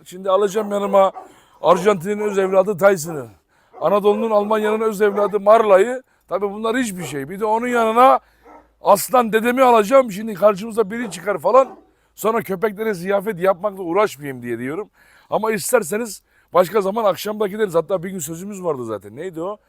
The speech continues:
Hatırlıyorsanız bir ara ben bir yere gitmiştim. Üç tane yer vardı gizli mahzen burada bir yer. Bundan birkaç ay önce.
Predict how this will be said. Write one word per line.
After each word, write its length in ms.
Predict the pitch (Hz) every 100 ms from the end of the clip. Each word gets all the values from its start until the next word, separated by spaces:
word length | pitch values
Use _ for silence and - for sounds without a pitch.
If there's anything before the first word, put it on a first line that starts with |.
| _ _ _ -
Hatırlıyorsanız 580 | 131 175 202 190 170
bir 100 | 135
ara 180 | 170 185
ben 160 | 170 170
bir 60 |
yere 180 | 160 160
gitmiştim. 440 | 160 127 110 - 117
Üç 220 | 165 -
tane 200 | 160 143
yer 140 | 147 143
vardı 280 | 127 104
gizli 340 | 98 107 113 123
mahzen 540 | 110 98 - 107 101
burada 260 | 117 113 101
bir 60 |
yer. 140 | 92 85 _ _ _ _ -
Bundan 300 | 120 143 147
birkaç 300 | 143 151 135
ay 80 | 139
önce. 420 | 131 123 131